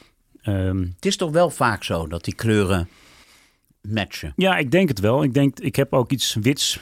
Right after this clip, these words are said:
Speaker 1: meegenomen, Sauvignon uit, eh, uit Friuli. Maar ik denk dat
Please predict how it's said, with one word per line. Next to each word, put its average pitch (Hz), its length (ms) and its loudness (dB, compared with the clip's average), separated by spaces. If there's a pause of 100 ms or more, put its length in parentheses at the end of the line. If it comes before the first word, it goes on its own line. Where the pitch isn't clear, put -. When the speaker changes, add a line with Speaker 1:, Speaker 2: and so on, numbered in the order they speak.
Speaker 1:
meegenomen, 107 640 2
Sauvignon 117 520 2
uit, 107 280 -4
eh, 107 160 0
uit 107 160 -4
Friuli. 120 440 2 (760)
Maar 113 180 0
ik 104 100 -4
denk 123 200 4
dat 104 120 -2